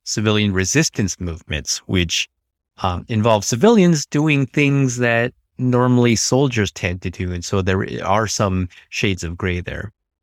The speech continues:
The second thing I try to do is move around geographically and include different regions of the world, as well as different conflicts. Inevitably,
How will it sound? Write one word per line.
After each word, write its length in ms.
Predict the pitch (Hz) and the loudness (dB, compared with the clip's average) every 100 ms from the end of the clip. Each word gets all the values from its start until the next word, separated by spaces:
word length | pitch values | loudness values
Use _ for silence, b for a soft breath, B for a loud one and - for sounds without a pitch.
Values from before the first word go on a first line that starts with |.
| _ _ | _ _
The 320 | 127 127 127 - | 2 2 2 -2
second 400 | - 254 262 202 | -2 0 0 0
thing 320 | 143 120 117 | 0 2 0
I 80 | 107 | 0
try 400 | - 131 113 107 | -2 0 0 -2
to 680 | - - 117 107 101 98 98 | -6 -6 -2 0 0 -2 -6
do 180 | - 107 | -4 -2
is 340 | 107 110 104 123 | 0 -2 -2 -2
move 300 | 123 208 160 | 0 2 2
around 420 | 120 123 110 92 | 2 2 0 -2
geographically 880 | 101 92 90 87 104 92 82 - - _ | -2 -2 -2 -2 -4 -6 -10 -12 -18 _
and 340 | 110 101 101 104 | -2 0 0 -2
include 800 | 104 101 - 147 143 135 123 | -2 -4 -4 0 4 4 0
different 480 | 101 113 - 123 104 - | -2 -4 0 -2 -2 -4
regions 560 | 110 160 202 - 131 | -2 0 0 0 -2
of 100 | 113 | 0
the 80 | 104 | 0
world, 420 | 98 98 95 95 - _ _ - | 2 2 2 0 -6 _ _ -4
as 160 | 123 135 | -2 2
well 160 | 143 | 2
as 100 | 131 | 2
different 460 | - 127 - 127 - | 0 -2 -2 -4 -2
conflicts. 680 | 123 214 - 78 - - - _ _ _ | -4 -4 -4 -6 -8 -18 -20 _ _ _
Inevitably, 680 | 123 196 190 143 123 120 | 0 2 4 2 2 0